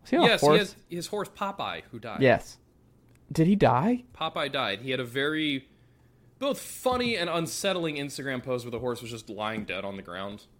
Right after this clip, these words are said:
Speaker 1: Oh, no.
Speaker 2: Johnny Cueto seems like a weird dude. He also has an ambulance that he filled with speakers, and it's just, like, this big party bus thing. I think that was in the Passan piece.
Speaker 1: Oh, my goodness. This
Speaker 2: Um,
Speaker 1: man,
Speaker 2: he's
Speaker 1: he's
Speaker 2: a, he's a,
Speaker 1: just,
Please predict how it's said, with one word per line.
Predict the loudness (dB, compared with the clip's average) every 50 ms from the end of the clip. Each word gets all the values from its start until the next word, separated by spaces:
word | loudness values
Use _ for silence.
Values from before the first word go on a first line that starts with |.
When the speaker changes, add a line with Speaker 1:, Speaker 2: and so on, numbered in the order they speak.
| _
Speaker 1:
Oh, | 4 6 6 6
no. | 6 4 4 4 4 0 -4 _ _ _
Speaker 2:
Johnny | -8 -6 -4 -4 -4
Cueto | -2 0 0 0 0
seems | -2 -4 -8 -8
like | -8 -8
a | -8
weird | -8 -8 -8 -8 -8 -8 -8
dude. | -8 -8 -6 -4
He | -2
also | -2 -2 -2 -4
has | -4 -4
an | -6 -6 -4
ambulance | -4 -4 -2 -2 -4 -4 -4 -6 -10 -10
that | -10
he | -12 -12
filled | -10 -8 -6 -6 -6 -6
with | -8 -10 -10
speakers, | -10 -10 -10 -12 -12 -10 -10 -10 -10 -10 -12 -14 -16 -18 _ _ _ _ _ _ _ _
and | -12 -12
it's | -10 -10
just, | -10 -10 -10
like, | -10 -10
this | -10 -12 -14
big | -10 _ -6 -6 -6 -6 -12
party | -18 -12 -10 -8 -8 -8 -8
bus | -8 -8 -8 -8 -10 -10
thing. | -10 -10 -8 -10 -10 -10
I | -8
think | -8 -4 -2
that | -2 -2
was | -2 -4
in | -6 -8
the | -10
Passan | -12 -14 -16 -16 -16 -18 -18 -18
piece. | -16 -16 -16 -16 -16 -18 -18 -20 -20 -20 _ -20 -20 -20 -18 -18 -18 -10 -6
Speaker 1:
Oh, | -4 -4
my | -4 -4 -6 -6
goodness. | -6 -6 -6 -6 -6 -8
This | -4 -2 -2 0 2
Speaker 2:
Um, | 2
Speaker 1:
man, | 2 4 4 4 4 2 2 -2 -6 _ -20 _ _ -20 _ _ _ _
Speaker 2:
he's | -2 0 2
Speaker 1:
he's | 4
Speaker 2:
a, | 4
he's | 2 2
a, | 2
Speaker 1:
just, | 2 2 2 0 -4